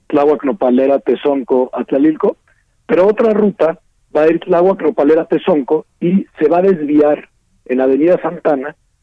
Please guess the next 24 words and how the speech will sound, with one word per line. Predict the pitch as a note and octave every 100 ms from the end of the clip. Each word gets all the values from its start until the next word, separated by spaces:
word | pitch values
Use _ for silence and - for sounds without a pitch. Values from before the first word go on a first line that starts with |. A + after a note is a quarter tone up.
| _ _
para | E3 E3 E3+ - -
entrar | D3 D3+ - D#3+ D#3+ - -
al | C3+
eje | D#3+ E3+
tres | - F3 -
Oriente, | F3+ D#3+ C#3+ E3+
que | D3
es |
donde, | D3 D#3 D#3 D3+ F3 G#3+ -
eh, | C3 B2 -
opera, | B2+ - F3 D3 - _ _ _ _ _ -
eh, | C3
la | D3 C#3
línea | C#3 E3 D#3+ -
cinco | D3+ D#3 D3
de | C3+
Metrobús. | C3+ D3+ D3 D#3+ _ _ _ _ _ _ _
De | - E3+
esta | F3+ F#3
forma, | G3 G3 D3+ B2 _ _ _ _ _ _ -
el | C3+ C3
usuario | C3 F3 E3+ D#3+
podrá | - C3+ D3+ D3+
subirse | D3+ D#3+ D3+ C#3 C3